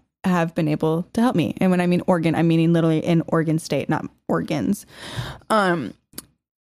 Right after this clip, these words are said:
so you have to be your own advocate for yourself.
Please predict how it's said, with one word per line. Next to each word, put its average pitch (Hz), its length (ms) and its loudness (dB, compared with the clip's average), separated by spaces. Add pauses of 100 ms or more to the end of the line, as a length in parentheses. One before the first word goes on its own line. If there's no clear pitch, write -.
so 233 520 2 (340)
you 226 280 4
have 349 200 0
to 349 100 2
be 220 260 2
your 226 260 2
own 180 520 2
advocate 175 680 -2
for - 160 -2
yourself. - 760 -4